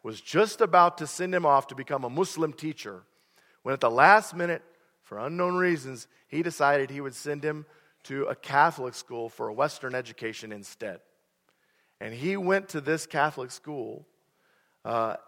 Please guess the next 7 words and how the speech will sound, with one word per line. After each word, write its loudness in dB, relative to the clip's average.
and -2
there, 4
right 4
before -4
class, -8
the -4
priest -12